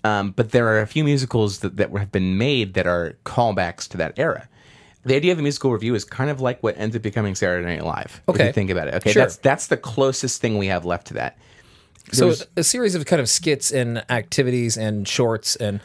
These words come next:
Speaker 1: Right. There's, there's essentially, there's musical review and there's book musicals. Book musicals are the ones we're used to today where they have a consistent narrative going through the entire show. Okay.
Speaker 2: Right.
Speaker 1: And that's not to say that musical reviews didn't have that. There were some that did,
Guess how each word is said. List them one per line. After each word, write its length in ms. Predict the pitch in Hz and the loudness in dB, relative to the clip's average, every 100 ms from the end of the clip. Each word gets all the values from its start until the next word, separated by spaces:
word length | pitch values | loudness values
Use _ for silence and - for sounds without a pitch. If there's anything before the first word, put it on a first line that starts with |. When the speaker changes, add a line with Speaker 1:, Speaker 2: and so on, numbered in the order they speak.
| - | -2
Speaker 1:
Right. 240 | 107 92 - | 0 0 0
There's, 260 | 127 120 127 | 0 0 2
there's 180 | 135 127 | 2 2
essentially, 340 | 165 165 156 | 0 2 2
there's 200 | 131 113 | 2 2
musical 340 | 131 143 151 | 2 2 2
review 240 | 131 117 117 | 2 2 2
and 80 | 107 | 2
there's 160 | 90 | 0
book 380 | 90 - 98 - | 0 2 2 0
musicals. 540 | 80 - - 69 - - - - _ | -6 -6 -8 -8 -10 -14 -20 -20 _
Book 200 | 120 123 | 2 2
musicals 460 | 135 123 120 117 113 | 0 0 0 0 0
are 140 | - | -2
the 80 | 101 | -2
ones 200 | 95 95 | -2 0
we're 60 | 98 | -2
used 220 | 95 - | -2 -4
to 60 | 95 | -6
today 400 | 101 95 85 85 | -4 -2 -2 -2
where 140 | 87 | -4
they 180 | 87 82 | -2 -2
have 220 | 82 80 | -4 -4
a 240 | 80 82 - | -6 -10 -8
consistent 640 | 113 95 - 123 - 117 92 | -6 -4 -2 -4 -2 -4 -2
narrative 640 | 98 95 92 87 80 104 | -2 -2 -2 -4 -8 -6
going 260 | 92 87 87 | -4 -4 -6
through 640 | - - 90 85 80 - _ - _ 113 | -12 -10 -4 -4 -6 -10 _ -20 _ -2
the 100 | 113 | -2
entire 380 | 101 120 95 | 0 0 -2
show. 340 | 92 - 76 - _ _ - | -2 -2 -4 -6 _ _ -10
Okay. 220 | 101 110 | -4 -2
Speaker 2:
Right. 120 | 95 - - - _ _ - | -2 -6 -20 -20 _ _ -6
Speaker 1:
And 120 | 107 | 0
that's 200 | 127 135 | 2 2
not 100 | 180 | 0
to 80 | 139 | 0
say 120 | 143 | 0
that 120 | 120 | 0
musical 300 | 107 113 113 | 0 -2 0
reviews 260 | 98 95 90 | 0 0 -2
didn't 240 | 107 98 | -4 -4
have 400 | - - 139 131 | -6 -6 -6 -4
that. 300 | 90 76 - | -6 -8 -6
There 80 | 104 | -4
were 80 | 104 | -2
some 220 | - 143 | 0 -2
that 180 | 117 - | -2 -2
did, 320 | 107 - - | 0 0 -6